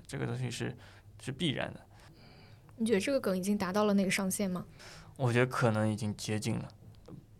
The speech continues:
Speaker 1: 它现在来说也确实没有去年那时候巅峰期那么火了。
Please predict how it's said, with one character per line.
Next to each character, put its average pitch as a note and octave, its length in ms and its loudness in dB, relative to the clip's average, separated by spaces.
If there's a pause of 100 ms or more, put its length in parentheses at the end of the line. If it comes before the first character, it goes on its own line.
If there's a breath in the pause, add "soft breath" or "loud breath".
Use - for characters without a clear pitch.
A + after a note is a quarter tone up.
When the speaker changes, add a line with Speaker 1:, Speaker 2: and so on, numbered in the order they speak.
(280)
Speaker 1:
它 C#3+ 100 0
现 D3 240 4
在 C#3 120 12
来 A2+ 100 4
说 A2 160 -2
也 G#2+ 140 -4
确 - 180 0
实 A#2 80 -4
没 A2+ 160 0
有 A#2 220 0 (320)
去 - 240 0
年 G#2+ 180 4
那 G#2 100 0
时 G#2+ 80 -4
候 G#2 80 -4
巅 G#2+ 220 -2
峰 A2+ 160 -2
期 A2 160 -6
那 B2 120 0
么 C3+ 100 2
火 - 220 -10
了。 - 60 -18